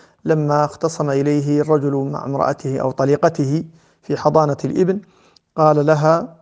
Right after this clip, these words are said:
"أنت أحق به ما لم تنكحي"، أي ما دمت لم تتزوجي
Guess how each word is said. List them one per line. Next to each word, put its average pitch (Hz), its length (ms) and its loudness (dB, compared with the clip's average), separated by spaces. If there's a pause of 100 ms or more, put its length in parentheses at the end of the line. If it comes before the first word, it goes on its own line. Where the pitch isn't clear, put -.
(140)
"أنت 160 300 -4
أحق - 680 -4
به 156 400 0
ما 196 180 0
لم 151 100 -2
تنكحي"، - 460 -10 (320)
أي 139 100 -6
ما 156 180 0
دمت 160 260 0
لم 151 140 0
تتزوجي 180 720 0